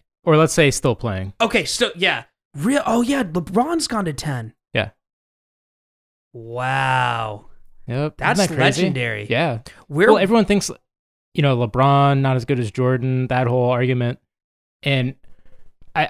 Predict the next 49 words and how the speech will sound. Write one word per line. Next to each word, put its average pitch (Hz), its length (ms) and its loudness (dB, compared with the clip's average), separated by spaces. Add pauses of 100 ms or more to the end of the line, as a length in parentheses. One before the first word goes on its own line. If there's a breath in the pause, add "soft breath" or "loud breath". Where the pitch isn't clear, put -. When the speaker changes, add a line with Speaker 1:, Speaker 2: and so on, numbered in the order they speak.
Speaker 1:
I 151 40 2
think 170 180 2
basketball 143 360 0
is 127 80 0
a 135 40 -4
little 127 220 0
bit 120 180 -4
different 139 420 -4
because 123 280 -4
they, 113 400 -2 (120)
they, 156 140 -2
they're 147 180 2
big 151 140 2
on 120 140 0
three-peats. - 720 -6 (200)
Speaker 2:
Yeah. 147 260 -2 (320)
Oh, 170 100 4
Speaker 1:
And 151 180 4
LeBron 135 160 6
doesn't 131 180 2
Speaker 2:
absolutely. - 0 -
Speaker 1:
have 123 100 0
a 113 80 -2
three-peat. 131 520 -6 (720)
Speaker 2:
Right. 143 320 -2 (320)
Speaker 1:
You 131 100 -2
know, 98 200 -4 (180)
but 120 120 2
Speaker 2:
Right. 127 260 0 (1300)
Speaker 1:
but 135 140 2
he's 131 140 -2
been 120 120 -2
in 113 40 -2
the 104 60 -4
ten 107 180 -6
championships, 92 600 -12
so 101 260 -8
it's - 320 -16 (760)
Speaker 2:
Dude, 226 200 -4
I 254 80 -4
don't 339 160 -4
care 202 200 -2
what 147 160 -4
anyone 127 320 -6
says. 123 340 -6
If 165 180 -14
you 330 80 -6
look 320 160 -6
at 208 100 0